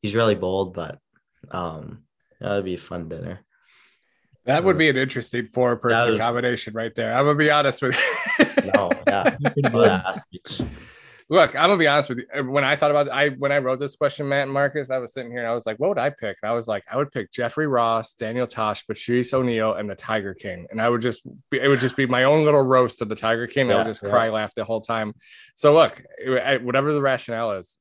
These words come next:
Speaker 1: Yeah,
Speaker 2: uh,
Speaker 1: yeah.
Speaker 2: it's hilarious. Marcus, binary question. I'm gonna sell you to, to Buffalo fans right here. Uh,
Speaker 1: Yeah.
Speaker 2: you're eating a chicken wing.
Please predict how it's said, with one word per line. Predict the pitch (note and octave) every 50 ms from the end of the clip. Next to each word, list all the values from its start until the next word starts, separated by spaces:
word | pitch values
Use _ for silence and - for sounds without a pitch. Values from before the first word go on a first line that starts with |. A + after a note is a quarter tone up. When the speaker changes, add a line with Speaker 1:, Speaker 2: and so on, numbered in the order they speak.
| _
Speaker 1:
Yeah, | - G2 G2+ G#2 A2+
Speaker 2:
uh, | A#2 A#2 A2 G#2+ G#2+ G2+ F#2+ - - _ _
Speaker 1:
yeah. | - - -
Speaker 2:
it's | B2+ A#2 -
hilarious. | - A#2 B2 B2 A#2+ A2+ G2+ F#2+ - - - _ _ _ _ _ _ _ _ -
Marcus, | D3 D#3+ F3+ E3 C#3+ C3 G2+ - - - _ _ _ _ _ _ _ _ _ - -
binary | C#3+ - D3+ D3 D#3+ E3+ E3 D#3+ D#3+ D3+
question. | - - D#3 D3 C3 - - A#2+ G#2+
I'm | G#2+ G#2+
gonna | A2+ A2
sell | G#2+ - - C3 C3+ C3+
you | C3+ C3
to, | B2+ B2+ B2+ B2+ A#2 B2 -
to | B2
Buffalo | A#2 C3 A#2+ - - A#2+ A2
fans | - A2+ G#2+ G2+ G2+ -
right | A2 G#2 F#2+
here. | G#2 G2+ F#2+ E2+ _ _ - _ _ _ -
Uh, | B2+ C3 C3+ C3 B2+ B2 B2 A#2+ A#2 A2+ G#2+ -
Speaker 1:
Yeah. | - _ _ _ _ _ - C#3+ C#3+
Speaker 2:
you're | B2+ C3 C3+
eating | C#3+ D3 D3+ D#3+
a | D3+ C#3+
chicken | - - D#3+ D3 - C3+ A#2
wing. | A2+ G#2+ G2 F#2 F2+